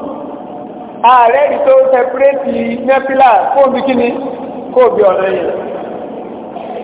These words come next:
Sábà ti rí pé ọmọ ẹgbẹ́ tó ti àgbàlagbà, ayẹ́kọ́ méje ni wà lẹ́gbẹ̀ẹ́ alàgbà, lágbàlagbà lórí kíni,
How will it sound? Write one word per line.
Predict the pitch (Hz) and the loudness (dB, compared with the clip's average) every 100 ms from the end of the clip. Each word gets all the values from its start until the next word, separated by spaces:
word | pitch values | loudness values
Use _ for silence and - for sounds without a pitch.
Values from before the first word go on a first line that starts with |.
| - - - - - - - | -12 -12 -14 -14 -14 -14 -12
Sábà | - 269 311 | 0 2 4
ti | 302 | 2
rí | 262 | 0
pé | 294 277 | 2 2
ọmọ | 269 | 4
ẹgbẹ́ | 277 269 269 | 2 4 4
tó | 277 | 4
ti | 262 262 - - - - - - - - - - - - - - - | 2 -2 -4 -4 -6 -8 -10 -10 -12 -14 -16 -16 -16 -18 -18 -18 -4
àgbàlagbà, | 202 214 233 233 233 208 - | 0 2 4 4 2 2 2
ayẹ́kọ́ | 226 233 240 | 0 0 0
méje | 233 226 226 | 0 2 2
ni | 214 | 2
wà | 190 | 2
lẹ́gbẹ̀ẹ́ | 214 220 214 | 0 2 2
alàgbà, | 202 - 175 - - | 2 0 -2 -2 -4
lágbàlagbà | 185 196 180 180 185 185 165 - - - - | -2 0 0 0 0 0 -2 -4 -8 -10 -2
lórí | 202 202 202 | 0 0 -2
kíni, | 208 | 0